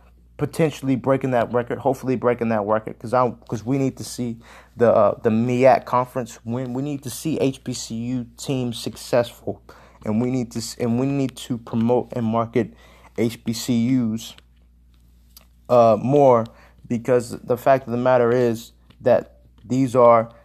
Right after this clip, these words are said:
athletes, these are star athletes, these are potential superstars,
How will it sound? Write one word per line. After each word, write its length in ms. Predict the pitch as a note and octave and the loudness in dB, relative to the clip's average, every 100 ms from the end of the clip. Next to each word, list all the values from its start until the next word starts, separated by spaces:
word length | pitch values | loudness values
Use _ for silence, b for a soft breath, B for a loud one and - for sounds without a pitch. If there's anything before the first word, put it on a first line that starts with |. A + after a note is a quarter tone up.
| b - | b 2
athletes, 800 | C3 - A#2+ B2 A#2+ - - - _ _ | 2 0 -6 -6 -6 -10 -16 -20 _ _
these 160 | C3 B2 | -6 -4
are 60 | B2+ | -2
star 300 | - D3+ C#3 | 4 6 6
athletes, 520 | A#2+ A#2 B2 B2 A#2+ | 6 2 -2 -6 -4
these 180 | B2+ A#2 | -4 -2
are 80 | |
potential 500 | A2 A2+ - C3 B2 | -2 -6 -8 -6 -6
superstars, 760 | A2+ C3 A#2 A2+ - A#2+ A2+ | -8 -8 -10 -8 0 0 0